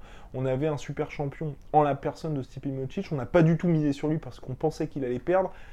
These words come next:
Finalement, il a gagné et là, notre gars, euh, bah, il a pas assumé. » Mais pour l'U F C, en tout cas, d'un point de vue communication, un peu comme quand Ronda Rousey avait perdu contre Amanda Nunes, c'était un petit peu délicat de gérer l'après-combat.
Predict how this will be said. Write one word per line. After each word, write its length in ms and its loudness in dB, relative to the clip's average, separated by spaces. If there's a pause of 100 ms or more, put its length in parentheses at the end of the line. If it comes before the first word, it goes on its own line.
(120)
Finalement, 540 6
il 140 4
a 80 8
gagné 480 4 (140)
et 100 12
là, 140 4
notre 280 0
gars, 280 6
euh, 640 2 (680)
bah, 80 -6
il 120 0
a 80 -2
pas 160 4
assumé. » 520 4 (380)
Mais 220 2
pour 200 -2
l'U 200 2
F 60 -6
C, 180 0
en 80 2
tout 160 -10
cas, 380 0
d'un 160 2
point 160 -2
de 40 0
vue 140 -2
communication, 800 -2
un 100 -4
peu 160 -6
comme 180 -6
quand 220 -8
Ronda 240 -6
Rousey 280 0
avait 180 -2
perdu 260 -4
contre 240 -8
Amanda 320 -4
Nunes, 320 4
c'était 400 -2
un 160 2
petit 200 -2
peu 200 0
délicat 420 4
de 60 2
gérer 220 4
l'après-combat. 580 -2